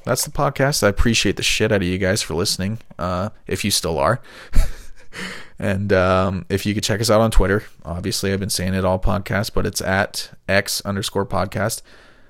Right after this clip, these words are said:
Um, hit us up. Any questions, criticisms, suggestions, we're open. We're open for it. Uh, let us know what you guys would like to hear or what you would like to keep hearing.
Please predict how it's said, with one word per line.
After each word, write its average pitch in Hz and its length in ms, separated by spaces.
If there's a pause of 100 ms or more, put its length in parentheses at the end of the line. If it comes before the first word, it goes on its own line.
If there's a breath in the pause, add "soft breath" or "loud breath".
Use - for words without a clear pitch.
(140)
Um, 95 360
hit 123 160
us 131 100
up. - 280 (580)
Any 101 320
questions, 120 640
criticisms, 117 640
suggestions, 110 840
we're 101 320
open. 98 380 (180)
We're - 140
open 104 240
for 80 240
it. - 160
Uh, 95 240
let 101 140
us - 160
know 101 180
what 98 160
you 98 80
guys 101 360 (340)
would 92 160
like 95 180
to 101 100
hear 113 360
or 92 380 (500 loud breath)
what 101 180
you 95 120
would 95 140
like 95 240
to 98 240
keep - 300
hearing. 110 340